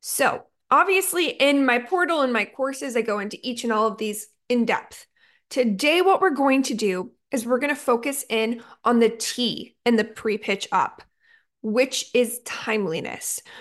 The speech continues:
So what makes a pitch or a story idea timely in the eyes of the media? And this is a freaking huge one in so many more ways than one.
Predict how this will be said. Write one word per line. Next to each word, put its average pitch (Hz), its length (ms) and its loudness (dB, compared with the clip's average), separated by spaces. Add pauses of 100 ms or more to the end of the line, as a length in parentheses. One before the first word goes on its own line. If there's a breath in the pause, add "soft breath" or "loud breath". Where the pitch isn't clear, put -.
(120 loud breath)
So 254 340 6
what 254 540 4
makes 302 260 0
a 330 60 -4
pitch - 360 -4
or 233 140 2
a 226 60 0
story 370 520 2
idea 226 380 2
timely 254 920 -2 (580)
in 254 100 2
the 254 180 0
eyes 202 340 -6
of 214 120 -4
the 214 100 0
media? 170 460 -6 (640 soft breath)
And 254 300 2
this 240 320 0
is 359 140 -2
a 392 80 0
freaking 294 680 -4
huge 254 360 -2
one 196 320 0
in 214 260 -4
so 302 500 0
many 294 520 0 (500)
more 247 440 8
ways 226 380 4
than 196 220 -4
one. 160 360 -8